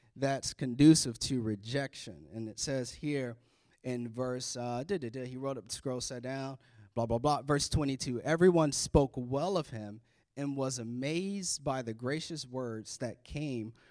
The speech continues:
from his lips. And it says this here, "How can this be?" they asked. "Isn't this Joseph's son?"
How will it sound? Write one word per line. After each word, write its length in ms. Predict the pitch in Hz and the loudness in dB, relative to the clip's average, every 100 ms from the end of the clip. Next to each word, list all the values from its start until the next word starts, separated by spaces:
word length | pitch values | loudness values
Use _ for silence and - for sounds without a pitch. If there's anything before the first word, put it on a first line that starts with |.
| _ | _
from 400 | - - 127 120 | -10 -2 0 0
his 320 | 120 123 120 | -2 -6 -6
lips. 760 | 123 139 143 127 - - - - _ _ _ _ _ _ _ | -4 0 2 0 -6 -8 -8 -14 _ _ _ _ _ _ _
And 100 | 120 | -6
it 40 | |
says 240 | 117 139 127 | -2 -2 -2
this 160 | 127 | -2
here, 220 | 156 131 120 | -2 -2 -4
"How 240 | - 190 | -2 -2
can 180 | 240 185 | 2 4
this 240 | 156 - | 4 2
be?" 400 | 120 180 160 113 - _ _ - | 2 2 2 0 -6 _ _ 0
they 200 | 117 104 | 2 2
asked. 400 | 101 123 - - | 0 -4 -6 -2
"Isn't 460 | 156 208 233 233 139 | 4 4 4 2 4
this 260 | 147 135 | 4 2
Joseph's 640 | 110 95 113 135 151 190 - | -4 0 4 4 2 -2 -2
son?" 540 | - 165 185 220 208 | -2 -2 -6 -10 -14